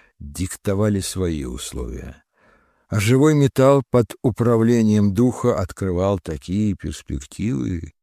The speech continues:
что я просто не мог от них отказаться. Но в первую очередь нужно было разобраться с напарниками, что прикроют мне спину.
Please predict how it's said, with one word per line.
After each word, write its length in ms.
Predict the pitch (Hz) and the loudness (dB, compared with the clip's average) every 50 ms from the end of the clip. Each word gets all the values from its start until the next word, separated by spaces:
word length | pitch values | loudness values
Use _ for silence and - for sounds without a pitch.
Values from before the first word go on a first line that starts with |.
| _ _ _ _ _ | _ _ _ _ _
что 240 | - - - - 117 | -16 -8 -4 0 2
я 260 | 113 110 120 131 127 | 4 4 4 2 2
просто 460 | - - 123 123 107 - - - 120 | 0 0 0 0 -2 -2 -2 0 2
не 180 | 117 113 113 110 | 4 4 4 4
мог 500 | 107 101 98 98 101 107 123 131 - - | 4 4 4 2 2 2 0 0 0 -2
от 200 | 127 120 - - | -2 -2 -2 -2
них 240 | 131 131 120 - - | -2 -2 -2 -2 -4
отказаться. 960 | 120 - - - 123 123 120 120 131 120 92 73 - - - - - 73 - _ _ _ _ _ _ _ _ _ _ _ _ _ - | -6 -6 -4 -4 -2 -2 0 -2 -2 -2 -4 -4 -8 -12 -12 -12 -12 -12 -14 _ _ _ _ _ _ _ _ _ _ _ _ _ -4
Но 220 | 87 87 113 117 | -2 0 0 0
в 100 | - - | 0 0
первую 500 | - 113 127 131 139 131 127 135 135 135 | 2 4 4 4 4 4 4 4 2 2
очередь 640 | - 147 135 131 123 - - 127 127 131 123 - - | 2 4 4 4 2 2 0 0 2 2 2 0 0
нужно 340 | 104 107 101 - 117 117 110 | 0 0 0 0 0 0 0
было 340 | 95 107 107 110 117 117 | 2 2 2 2 2 2
разобраться 920 | 110 107 95 87 98 101 90 90 101 110 117 113 - - - - 107 104 98 _ _ _ _ _ _ _ _ _ | 2 0 0 0 -2 -2 0 0 0 0 0 0 -2 -4 -4 -4 -4 -4 -4 _ _ _ _ _ _ _ _ _
с 200 | - - - - - | -12 -10 -6 0 2
напарниками, 1080 | 107 110 110 - - - 95 82 76 71 71 67 69 65 - - 69 62 60 64 - - - - _ _ - | 2 2 2 0 -2 -2 -2 -2 -2 -4 -4 -6 -8 -10 -10 -10 -12 -12 -12 -12 -14 -16 -18 -20 _ _ -12
что 340 | - - - - - 127 143 | -10 -8 -6 -2 0 0 0
прикроют 760 | 143 - 113 113 - - 101 98 98 101 107 107 - - - | 0 0 -2 -2 -2 -2 -2 -2 0 0 0 0 -2 -2 -4
мне 200 | 85 80 90 - | -2 -2 -2 -2
спину. 640 | - - - - - 76 69 57 58 65 71 71 | -4 -6 -10 -10 -8 -8 -6 -8 -8 -10 -12 -16